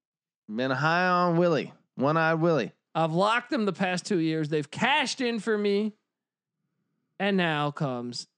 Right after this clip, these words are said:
Speaker 2: Vegas saying four and a half wins, though. They think they're gonna go five and three?
Speaker 1: Yeah.
Speaker 2: Look, I love Willie Fritz, but I am on the under, I think. I'm gonna go through the schedule, see if I'm not wrong. Double
Speaker 1: Mm-hmm.
Speaker 2: check this thing.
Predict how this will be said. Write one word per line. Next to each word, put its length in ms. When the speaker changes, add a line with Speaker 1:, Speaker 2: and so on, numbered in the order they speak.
Speaker 2:
Vegas 600
saying 560
four 240
and 80
a 60
half 400
wins, 560
though. 280
They 120
think 180
they're 100
gonna 160
go 120
five 400
and 140
three? 420
Speaker 1:
Yeah. 180
Speaker 2:
Look, 160
I 140
love 240
Willie 220
Fritz, 440
but 120
I 540
am 200
on 480
the 220
under, 380
I 80
think. 400
I'm 80
gonna 140
go 120
through 120
the 80
schedule, 340
see 140
if 100
I'm 100
not 180
wrong. 280
Double 220
Speaker 1:
Mm-hmm. 80
Speaker 2:
check 180
this 180
thing. 300